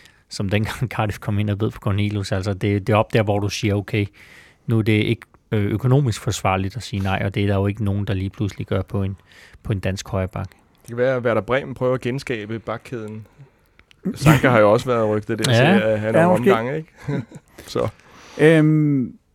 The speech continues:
Speaker 3: vi skal til at, øh, at runde den her, øh, F C Nordsjælland-kamp af, øh, som jo, øh, som jo sikrer os mesterskabet, men, øh, men inden da, så skal vi lige have kåret kampens spiller i, i den her lidt rodede affære. Øh,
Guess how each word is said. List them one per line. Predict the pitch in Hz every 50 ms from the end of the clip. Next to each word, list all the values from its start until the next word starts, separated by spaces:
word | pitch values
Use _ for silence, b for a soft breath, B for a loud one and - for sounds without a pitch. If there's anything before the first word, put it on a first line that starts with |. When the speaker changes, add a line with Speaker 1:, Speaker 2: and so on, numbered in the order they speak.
| _ -
Speaker 3:
vi | 175 160
skal | 151 - 170
til | - - 196
at, | 208 208 190 175 156 143 139 139
øh, | 135 135 139 139 135 135 123 -
at | 135 147 139 143
runde | 151 151 147 143 143
den | 147 165 175
her, | 175 190 180 165 151 143 135 135 135 -
øh, | - 151
F | -
C | -
Nordsjælland-kamp | 170 156 156 180 190 214 202 165 151 - - 156 151 151 -
af, | 151 175 190 - - - - -
øh, | - 165 156 143 135 135 135 135 131 135 143
som | - - 151 143 135
jo, | 139 135 131 127
øh, | 127 127 127
som | - 160 147
jo | 139
sikrer | - - 185 180 185
os | 175 -
mesterskabet, | 175 190 196 - 180 - - 160 143 139 143 143
men, | 139 139 143
øh, | 143 143 B B B B B B B -
men | 156 165
inden | 190 208
da, | 190 180 190
så | - - 180
skal | - 208
vi | 180 185
lige | 214 233
have | 202
kåret | - - 185 185 208 208
kampens | - 196 - 285 208
spiller | - - - 190 202 233
i, | 233 220 175 165 160 151 147
i | 151
den | 147 156 160 156
her | 160 160
lidt | 151 147 147
rodede | 143 147 156 160 185 185
affære. | 175 147 - 143 143 151 165 180 190 262 269
Øh, | 165 156 147 143 147 143 139